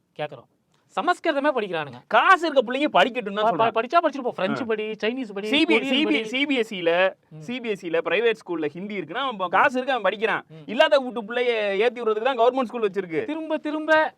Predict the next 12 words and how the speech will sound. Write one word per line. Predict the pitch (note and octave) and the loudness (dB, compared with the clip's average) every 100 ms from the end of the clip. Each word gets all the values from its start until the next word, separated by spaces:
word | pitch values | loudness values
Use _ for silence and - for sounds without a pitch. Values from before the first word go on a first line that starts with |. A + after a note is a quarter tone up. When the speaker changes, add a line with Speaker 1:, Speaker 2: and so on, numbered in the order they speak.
| _ - | _ -12
Speaker 1:
ஹிந்தி | A#3+ D4 B3 | -8 -6 -4
படிச்சாதான் | A3+ A3 A3 A3 A#3 | -6 -2 0 2 0
நீ | G#3+ | -2
வந்து | G3+ G#3 | -6 -4
மேல | G3 G#3 G3 | 0 2 2
வர | F3+ | -2
முடியும், | F#3 F3 F3 D3 | -6 -10 -8 -8
Speaker 2:
ம். | C3+ A#2+ A2 | -10 -12 -10
Speaker 1:
ஹிந்தி | C4 C#4 | -6 -4
படிக்காம | A3 G#3+ G#3 | -4 -4 -4
நீ | G3+ | -6
நாசமா | F3+ F#3+ G3+ G#3 | -2 0 0 -6